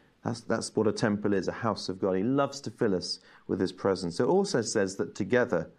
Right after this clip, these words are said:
the church is the temple of the Holy Spirit that he loves to fill with his presence. <clears throat>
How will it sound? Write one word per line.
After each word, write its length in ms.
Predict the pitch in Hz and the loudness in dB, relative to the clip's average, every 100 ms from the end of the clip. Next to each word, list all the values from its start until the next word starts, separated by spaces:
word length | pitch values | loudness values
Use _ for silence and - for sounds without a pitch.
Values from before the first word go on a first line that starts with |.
| _ _ _ | _ _ _
the 100 | 107 | -4
church 640 | 104 - 135 90 - - - _ _ - | -2 4 4 4 -2 -14 -18 _ _ -4
is 140 | 90 | 0
the 100 | 104 | 0
temple 600 | 98 113 95 92 85 80 - _ | 0 0 0 0 -2 -2 -16 _
of 160 | - 85 | -2 2
the 100 | 92 | 2
Holy 300 | 92 90 90 | 4 2 2
Spirit 500 | - - 90 87 87 - _ _ | -2 0 2 2 -2 -12 _ _
that 120 | - 95 | 0 2
he 80 | |
loves 260 | 92 98 - | 4 2 0
to 120 | 107 | -10
fill 240 | - 95 90 | -4 0 2
with 120 | 85 | 0
his 140 | 87 | -4
presence. 680 | - - 85 85 87 - - _ | -4 -4 -4 -6 -6 -6 -8 _
<clears throat> 0 | _ | _